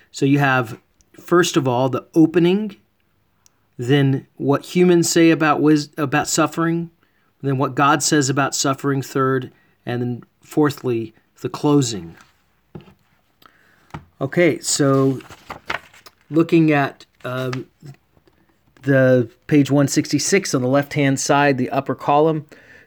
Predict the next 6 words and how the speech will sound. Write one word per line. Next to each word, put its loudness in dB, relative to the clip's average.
Job 6
was 4
indeed 4
a 2
historical 0
figure. 0